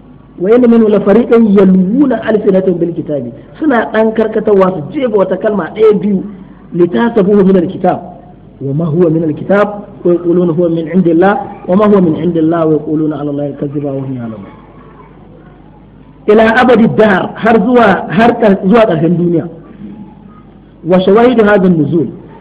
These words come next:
dalilai akan da za su bada shaida akan wannan saukar Qur'ani ta biyu ko saukar Qur'ani ta biyu, akthar min an tuhsa, ai sun ma fa a ƙil-, a ƙidaye su.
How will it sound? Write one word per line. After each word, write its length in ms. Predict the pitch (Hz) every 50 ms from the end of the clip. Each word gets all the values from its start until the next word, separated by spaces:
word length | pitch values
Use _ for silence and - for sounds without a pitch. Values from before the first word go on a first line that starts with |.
| - 143
dalilai 400 | 202 208 208 208 220 220 254 269
akan 420 | 240 208 - - 233 233 208 180
da 80 | 156 175
za 180 | 196 214 220 220
su 40 | 196
bada 200 | 202 202 196 180
shaida 240 | - 208 196 202 175
akan 200 | 165 - 220 196 190
wannan 240 | 185 196 196 180 -
saukar 220 | - 151 156 190 190
Qur'ani 380 | 185 165 139 - 185 190 170 - -
ta 80 | 190
biyu 260 | 180 185 214 220 180 120 - - - - - - - - - - - - - - - -
ko 80 | 202 196
saukar 280 | 196 202 175 - 196 196 -
Qur'ani 480 | 196 165 - 180 190 196 202 180 147 123 - - - - - - - - - - -
ta 100 | 190 190
biyu, 180 | 190 220 220 202 - -
akthar 440 | - 226 220 - - - 214 208 196
min 280 | 180 170 165 160 170 165 -
an 200 | - 170 156 151 -
tuhsa, 420 | 202 190 160 143 - - 120 - -
ai 140 | 170 185 190 185 -
sun 120 | 196 196
ma 200 | 196 196 196 185
fa 100 | 185 - - 151
a 40 | 131 -
ƙil-, 140 | - 180 185 - -
a 80 | 147 143
ƙidaye 380 | - 185 165 151 117 117 107
su. 120 | 101 98